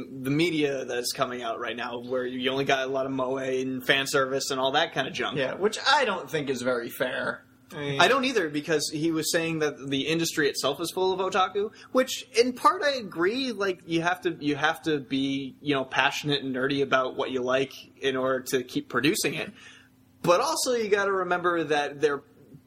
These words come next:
Speaker 1: doing the same thing that, that a lot of American companies do, which is why we keep getting Call of Duty, which is pandering to audiences that make you money.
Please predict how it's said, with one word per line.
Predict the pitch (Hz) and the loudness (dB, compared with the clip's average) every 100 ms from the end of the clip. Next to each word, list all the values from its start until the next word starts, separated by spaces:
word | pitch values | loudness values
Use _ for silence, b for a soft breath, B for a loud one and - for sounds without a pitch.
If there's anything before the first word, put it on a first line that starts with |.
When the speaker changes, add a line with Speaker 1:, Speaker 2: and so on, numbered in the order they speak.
| - | -8
Speaker 1:
doing | 151 214 277 | 0 0 2
the | |
same | 226 226 | 2 2
thing | 208 196 | 2 0
that, | 165 143 | 0 2
that | 151 | 2
a | 143 | 2
lot | 151 | 0
of | 139 | 0
American | 135 151 160 139 | 2 2 0 -4
companies | 135 131 123 - | -4 -4 -4 0
do, | 135 | 0
which | 135 135 | 0 -2
is | 123 | 2
why | 139 | 2
we | 131 | 2
keep | 135 139 | 0 -2
getting | 127 | -2
Call | 131 139 | 0 0
of | 131 | 2
Duty, | 185 156 135 B B | 2 2 -4 B B
which | - 160 | 0 0
is | 165 | 0
pandering | 180 196 185 190 170 | 2 2 4 0 0
to | 160 | 2
audiences | 156 165 156 147 135 | 2 2 -2 0 0
that | 139 | 0
make | 139 135 | 0 -2
you | |
money. | 123 131 - 131 | -2 -4 -4 -12